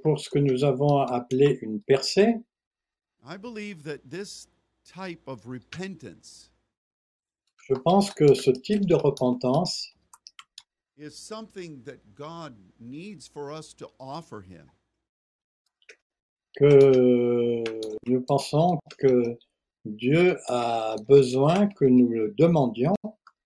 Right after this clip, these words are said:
Speaker 2: So that we can enjoy his favor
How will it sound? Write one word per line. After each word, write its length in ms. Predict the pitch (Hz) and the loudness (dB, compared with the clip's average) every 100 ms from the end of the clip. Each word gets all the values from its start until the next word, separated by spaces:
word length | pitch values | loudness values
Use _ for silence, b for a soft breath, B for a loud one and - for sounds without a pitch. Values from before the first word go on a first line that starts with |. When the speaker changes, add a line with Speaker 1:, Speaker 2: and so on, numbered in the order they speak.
| _ _ - | _ _ -20
Speaker 2:
So 200 | - 175 | -14 -14
that 160 | 165 139 123 | -12 -14 -16
we 220 | 185 208 | -14 -16
can 260 | - 175 | -14 -14
enjoy 720 | 156 143 120 104 180 202 151 123 | -12 -14 -16 -16 -12 -10 -10 -12
his 280 | 143 131 | -16 -16
favor 680 | - - 180 247 170 92 82 | -20 -16 -12 -12 -12 -16 -18